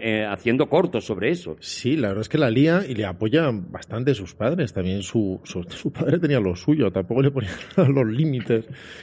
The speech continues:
Speaker 2: que nos pondrían a cualquiera de nosotros.
Speaker 1: Hombre, claro.
Speaker 2: Ya está bien.
Speaker 1: Que no te
Speaker 2: Para.
Speaker 1: vea yo filmando.
Speaker 2: <laughs> Por, por cerraron directamente una de las pistas del aeropuerto local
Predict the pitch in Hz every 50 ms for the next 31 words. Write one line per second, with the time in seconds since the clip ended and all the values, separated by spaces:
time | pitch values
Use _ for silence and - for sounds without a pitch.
0 | - - 143 139 135 - - 131 139 156 160 143 143 - 123 120 107 135 127 113
1 | 104 98 98 104 90 80 78 - 98 82 85 80 - 135 - - 123 95 85 -
2 | - - - - - - - - - 135 185 208 190 190 196 208 196 180 175 196
3 | 233 202 143 151 143 170 151 156 156 143 131 135 - - 147 175 208 220 226 226
4 | 214 190 170 - - - - - 160 190 - 143 - 143 127 107 - 123 127 127
5 | 131 160 175 180 165 165 151 160 147 139 147 156 151 139 156 151 143 131 - -
6 | - - - - - 131 135 156 151 135 123 - - - 160 - - 170 147 147
7 | 135 131 123 113 131 127 - 156 147 143 131 - 160 175 180 -